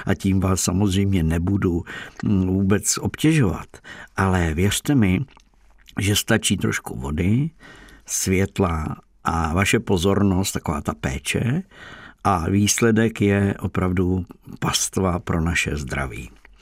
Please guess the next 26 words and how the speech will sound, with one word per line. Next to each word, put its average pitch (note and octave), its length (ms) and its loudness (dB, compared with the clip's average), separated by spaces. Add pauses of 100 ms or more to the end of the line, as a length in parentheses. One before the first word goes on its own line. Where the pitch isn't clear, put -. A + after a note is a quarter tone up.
(720)
Klíčky G2+ 440 2
a G2 40 4
výhonky B2 460 4
totiž F2+ 300 0
používají G2 640 2
lidé F2+ 300 0
ve F2+ 100 0
své F#2+ 200 -2
stravě D#2 440 -2
už - 220 -6
tisíce - 640 0
let F2+ 440 -2 (580)
a F2+ 100 0
často G2 420 0
jsou G2+ 440 4
mnohými G2 500 4
kulturami A#2+ 960 2
používány G2 880 2
i F2+ 320 0
dodnes, C#2+ 720 -6
takové D2 380 -6
ty D2 200 -4 (220)
přírodní F#2 560 0
národy. D2+ 680 -2 (560)
A - 40 -2
t-, - 420 -12